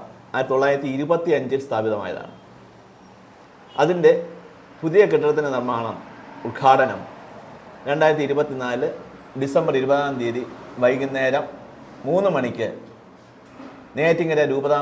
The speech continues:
മെത്രാൻ റവറന്റ് ഫാദർ വിൻസെന്റ് സാമുവൽ ഉദ്ഘാടനം നിർവഹിക്കുകയാണ്. ആ,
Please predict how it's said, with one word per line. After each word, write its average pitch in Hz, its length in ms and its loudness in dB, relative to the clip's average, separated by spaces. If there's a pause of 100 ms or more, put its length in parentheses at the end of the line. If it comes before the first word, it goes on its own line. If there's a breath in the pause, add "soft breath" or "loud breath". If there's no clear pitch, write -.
മെത്രാൻ 113 320 0 (1300)
റവറന്റ് 143 320 0
ഫാദർ 127 280 2 (440)
വിൻസെന്റ് 170 440 -4
സാമുവൽ 120 400 -2 (280)
ഉദ്ഘാടനം 123 440 0
നിർവഹിക്കുകയാണ്. 107 520 -2 (1900)
ആ, 156 120 4